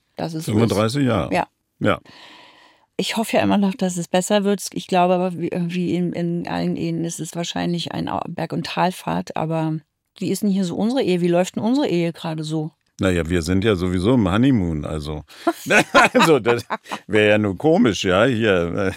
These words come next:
Speaker 2: äh, zweite Mal. Na, da werden wir uns doch nur hier weiterentwickeln.
Speaker 1: Ja, manchmal ist ja so ein, so ein, <gasps> so ein Aufwachen, so ein, oh Gott. Hattest du das auch schon?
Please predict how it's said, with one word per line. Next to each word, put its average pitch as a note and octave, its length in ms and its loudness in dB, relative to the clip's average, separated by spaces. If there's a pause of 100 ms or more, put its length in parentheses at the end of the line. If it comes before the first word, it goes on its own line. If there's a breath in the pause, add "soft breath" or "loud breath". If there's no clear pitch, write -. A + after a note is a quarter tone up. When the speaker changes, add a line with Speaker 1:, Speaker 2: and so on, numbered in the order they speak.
Speaker 2:
äh, - 80 -4
zweite G2 480 0
Mal. F#2 460 2
Na, A#2+ 160 2
da D#2+ 260 0
werden E2 160 0
wir F#2 80 0
uns F2+ 180 -2
doch E2 200 -4
nur D#2+ 320 -4 (500 loud breath)
hier F2+ 280 -2
weiterentwickeln. F#2+ 1040 2
Speaker 1:
Ja, D#3+ 120 -2
manchmal F#3 280 -2
ist F#3 100 -6
ja F#3+ 180 2
so F3+ 140 -4
ein, F#3 80 0
so E3+ 100 -6
ein, F3 140 -2
<gasps> D#4+ 420 6
so - 120 -6
ein - 60 -4
Aufwachen, F#3 540 0
so D#3+ 80 0
ein, E3+ 180 2
oh F3 100 -2
Gott. C#3+ 440 -2 (760)
Hattest - 320 -4
du A#3+ 40 -4
das - 100 -14
auch - 140 2
schon? D3+ 300 -2